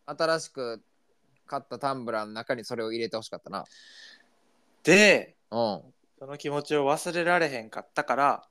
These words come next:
Speaker 1: はいはい。
Speaker 2: このフォンダンショコラペチーノのカスタムした時に私タンブラー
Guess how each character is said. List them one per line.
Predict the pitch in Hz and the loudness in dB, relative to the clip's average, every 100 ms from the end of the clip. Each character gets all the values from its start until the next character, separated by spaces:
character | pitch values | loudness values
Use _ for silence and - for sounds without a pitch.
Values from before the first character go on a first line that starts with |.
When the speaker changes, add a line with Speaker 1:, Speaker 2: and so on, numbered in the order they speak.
| _ | _
Speaker 1:
は | 120 117 | 0 2
い | |
は | 113 107 | 4 2
い。 | 80 _ _ - | 0 _ _ -14
Speaker 2:
こ | 117 | -12
の | 120 - _ | -12 -14 _
フ | 143 | -4
ォ | 151 | -2
ン | |
ダ | 160 160 | 2 2
ン | 156 | 2
シ | |
ョ | 156 | 0
コ | 151 | 2
ラ | 151 | 2
ペ | 156 | 0
チ | 156 175 | -2 -4
ー | 151 | -4
ノ | |
の | 113 | -6
カ | - - | -8 -4
ス | 226 | -2
タ | - 131 | -2 -2
ム | |
し | 123 | -4
た | 113 | -10
時 | 110 107 | -10 -12
に | 98 | -12
私 | 101 110 - - | -10 -8 -8 2
タ | 247 | 4
ン | 240 160 | 4 4
ブ | 127 | 0
ラ | |
ー | - | -2